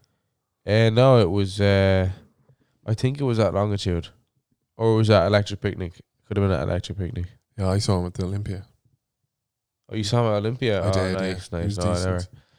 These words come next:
Speaker 1: Yeah, no, I
Speaker 2: There
Speaker 1: saw
Speaker 2: was
Speaker 1: him
Speaker 2: a lot of
Speaker 1: once
Speaker 2: children there.
Speaker 1: at,
Speaker 2: Like,
Speaker 1: I think it was
Speaker 2: children.
Speaker 1: E P, and then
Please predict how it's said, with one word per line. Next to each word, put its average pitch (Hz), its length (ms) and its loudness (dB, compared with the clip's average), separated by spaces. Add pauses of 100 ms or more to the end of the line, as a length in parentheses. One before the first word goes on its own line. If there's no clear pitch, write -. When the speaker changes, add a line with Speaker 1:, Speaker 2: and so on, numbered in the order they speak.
(260)
Speaker 1:
Yeah, 95 120 0
no, 98 140 4
I 95 60 4
Speaker 2:
There 110 80 6
Speaker 1:
saw 135 180 6
Speaker 2:
was 147 80 8
Speaker 1:
him - 60 4
Speaker 2:
a - 40 8
lot 139 60 8
of - 60 8
Speaker 1:
once 147 120 2
Speaker 2:
children 101 320 2
there. 90 240 -6 (180)
Speaker 1:
at, 104 400 2 (280)
Speaker 2:
Like, 101 160 -6
Speaker 1:
I 110 80 -2
think 113 300 -6
it - 20 -2
was 107 180 0
Speaker 2:
children. 101 320 4
Speaker 1:
E 107 260 0
P, - 40 -4
and 92 180 -6
then 92 360 -6